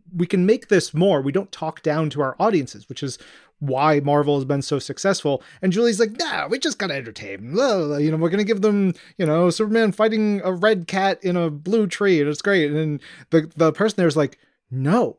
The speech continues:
that's not what we want." And then Stan is head down, smirking, like, "This is working out so beautifully." You can, like, see the gears turning in Stan's head. I loved that. I was so glad that was in there 'cause I'd never seen that before.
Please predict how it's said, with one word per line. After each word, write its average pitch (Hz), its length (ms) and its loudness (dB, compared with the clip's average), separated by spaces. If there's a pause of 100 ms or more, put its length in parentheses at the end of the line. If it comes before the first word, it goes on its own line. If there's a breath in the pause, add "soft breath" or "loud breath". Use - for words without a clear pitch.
(120)
that's 160 360 -4
not 196 360 0
what 170 180 4
we 156 160 2
want." 170 600 -2 (100)
And 170 180 4
then 165 140 4
Stan 175 400 0
is 165 320 4
head 175 340 -2
down, 156 420 4
smirking, 160 600 0
like, 147 260 0 (460 soft breath)
"This 156 400 0
is 139 200 -2
working 156 400 2
out 160 260 -2
so 214 540 2
beautifully." 180 600 2
You 151 120 -2
can, 185 320 0
like, 175 260 0
see 226 540 -2
the 160 140 -2
gears 170 500 2
turning 175 340 0
in 151 80 -4
Stan's 165 320 -6
head. 175 260 -6
I 156 200 -6
loved 220 640 -2
that. 117 280 -8
I 151 60 -4
was 165 120 -4
so 220 300 4
glad 214 260 0
that 170 120 -2
was 180 140 -4
in 196 120 0
there 135 180 -2
'cause 139 120 -6
I'd 160 160 -4
never 151 400 -4
seen 131 180 -10
that 120 80 -14
before. 117 320 -18